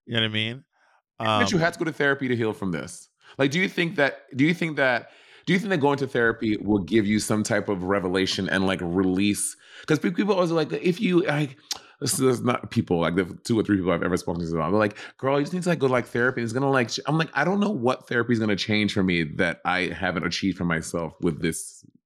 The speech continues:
Speaker 2: with this interracial, like
Speaker 1: Monet's like, "I'm good. I did ayahuasca
Speaker 2: I'm not
Speaker 1: in Joshua Tree, so I'm good."
Speaker 2: <laughs> I think, I, I think there is. I just don't know what it is. And I'm like, "Well, I can't get," I mean, again, I can do therapy without her. I don't need her to be in therapy, but I would like to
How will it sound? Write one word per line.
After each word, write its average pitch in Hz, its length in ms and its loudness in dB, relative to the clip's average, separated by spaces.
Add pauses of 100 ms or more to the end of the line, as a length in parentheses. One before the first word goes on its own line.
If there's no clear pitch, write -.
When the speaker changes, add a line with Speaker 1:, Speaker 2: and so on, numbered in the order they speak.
Speaker 2:
with 85 200 -2
this 87 240 -2
interracial, 82 460 -4
like 82 300 -4
Speaker 1:
Monet's 165 400 -2
like, 160 320 0
"I'm 247 200 -2
good. 180 240 0
I 151 100 2
did 190 140 -4
ayahuasca 131 500 2
Speaker 2:
I'm - 60 -2
not - 20 2
Speaker 1:
in 143 240 0
Joshua 127 360 0
Tree, 170 280 2
so 156 120 -2
I'm 143 200 4
good." 113 280 2
Speaker 2:
<laughs> 170 120 0
I 170 160 0
think, 190 340 -2 (260)
I, 165 180 0 (180)
I 175 120 0
think 214 240 -6
there 160 180 0
is. 165 440 0
I 160 140 0
just 160 140 0
don't 151 100 0
know 143 60 -2
what 131 180 2
it 120 100 2
is. 110 280 2
And 117 80 -2
I'm 120 120 0
like, 113 180 0 (180)
"Well, 127 120 4
I - 40 2
can't 180 200 -6
get," 113 280 -2
I 147 60 0
mean, 151 160 0
again, 147 260 0
I 143 100 2
can 156 140 -2
do 147 100 0
therapy 120 340 0
without 101 340 0
her. 110 100 -2
I 104 60 2
don't 107 140 0
need 110 140 0
her 120 80 -2
to 98 80 -4
be 95 60 0
in 90 100 -4
therapy, 87 260 0
but 98 100 0
I 104 60 2
would 117 180 0
like 110 320 -2
to 92 280 0